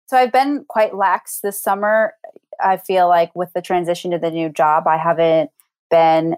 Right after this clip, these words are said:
super creative lately. I've just been kind of, like, focusing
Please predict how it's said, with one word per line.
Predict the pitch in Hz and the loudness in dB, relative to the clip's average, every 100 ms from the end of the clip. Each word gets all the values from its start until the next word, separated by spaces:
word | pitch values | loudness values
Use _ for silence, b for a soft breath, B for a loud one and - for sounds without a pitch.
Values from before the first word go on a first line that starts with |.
| - | -6
super | - - - 180 170 - 190 | -6 -4 -2 -2 0 0 -2
creative | - 170 156 156 208 220 | 0 0 2 2 2 2
lately. | 220 233 240 254 262 | 2 4 4 4 4
I've | - 170 165 | 4 4 2
just | - 170 - | -2 -4 -2
been | 170 165 | -2 -2
kind | 160 165 156 | -2 -2 -2
of, | 147 | -2
like, | 147 139 _ - | -2 -2 _ -4
focusing | 151 156 - 151 | -4 -4 -6 -4